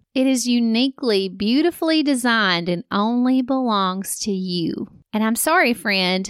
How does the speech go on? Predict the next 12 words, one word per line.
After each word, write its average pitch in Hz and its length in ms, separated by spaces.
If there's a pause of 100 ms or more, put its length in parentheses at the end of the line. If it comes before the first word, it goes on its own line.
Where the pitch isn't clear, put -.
(140)
no 190 240
email, 285 680
no 175 160
text, 262 560
or 185 140
D 262 360
M 220 340
can 190 260
represent 220 920
your 202 280
true 254 300
intention, 262 840